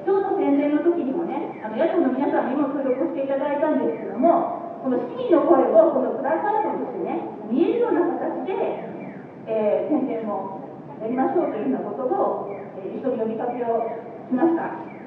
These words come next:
で、皆さんにも、あの、手作りのものを今日は持っていただいていて、で、私も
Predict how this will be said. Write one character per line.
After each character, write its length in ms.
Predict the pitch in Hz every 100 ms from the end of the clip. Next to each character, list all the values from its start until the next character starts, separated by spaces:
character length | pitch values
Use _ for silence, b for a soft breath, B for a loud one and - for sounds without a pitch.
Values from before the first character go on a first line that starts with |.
| -
で、 80 | 262
皆 160 | 262 349
さ 160 | -
ん 80 | 262
に 80 | 320
も、 400 | 330 294 - -
あ 80 | -
の、 160 | 214
手 80 | 214
作 160 | - -
り 160 | -
の 160 | 226 196
も 80 | 196
の 160 | 226
を 320 | 202 175 - 220
今 160 | 247
日 0 |
は 80 | 202
持 240 | 220 233
っ 0 |
て 240 | 190 190 170
い 80 | 226
た 80 |
だ 160 | 214 214
い 80 | 214
て 80 | 226
い 160 | 233
て、 560 | 339 - - - - -
で、 80 | 240
私 240 | 285 381
も 640 | 359 349 339 339 339 -